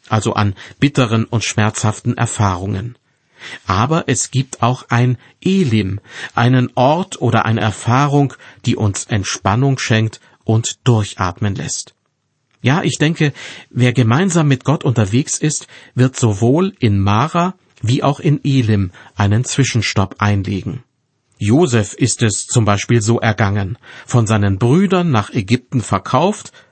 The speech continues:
und dort ein einflussreicher Mann geworden. Mose als kleines Kind auf dem Nil ausgesetzt und dann von Gott zum Anführer der Israeliten berufen. Elia und David fallen mir ein,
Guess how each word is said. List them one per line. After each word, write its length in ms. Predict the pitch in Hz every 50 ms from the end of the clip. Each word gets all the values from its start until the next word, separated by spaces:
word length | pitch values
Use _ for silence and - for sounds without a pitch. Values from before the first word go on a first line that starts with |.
| _ _ _
und 220 | - 113 101 -
dort 320 | - 113 123 151 180 - - - - - -
ein 240 | - 117 117 110 - _
einflussreicher 800 | - 113 113 113 - - 135 127 123 - - 117 123 117 - 151
Mann 240 | 151 160 143 131 117
geworden. 540 | 101 110 90 104 82 76 - - 104 113 - _ _ _ _ _ _ _ _ - - - - -
Mose 580 | - 131 143 175 202 196 160 - 120 95 107 110 - _ -
als 240 | - 120 113 - -
kleines 400 | - 143 151 196 190 151 131 -
Kind 240 | - 190 214 202 -
auf 140 | 143 -
dem 180 | - 120 113 120
Nil 240 | 135 170 180 165 143 -
ausgesetzt 800 | 113 117 147 160 - - 151 139 156 156 156 - - - - - _ _ _
und 240 | - 107 101 - -
dann 240 | 113 117 135 147 139 - - -
von 240 | - - - 104 101
Gott 260 | 98 - 117 139 -
zum 380 | - - - - - - 104 95
Anführer 560 | - - 104 110 113 - - 127 117 104 113 110
der 200 | 110 117 - -
Israeliten 640 | 123 - - 123 123 120 117 113 104 - 113 104 92
berufen. 540 | 104 95 98 104 98 92 - - 127 135 - _ _ _ _ _ _ _ _ _ _ - - - -
Elia 500 | 120 110 107 131 160 170 160 120 101 92 - - - -
und 280 | - 123 107 101 -
David 400 | 120 123 151 165 139 117 - -
fallen 280 | - - 101 98 92 95
mir 220 | 98 101 - -
ein, 280 | 98 101 80 - 113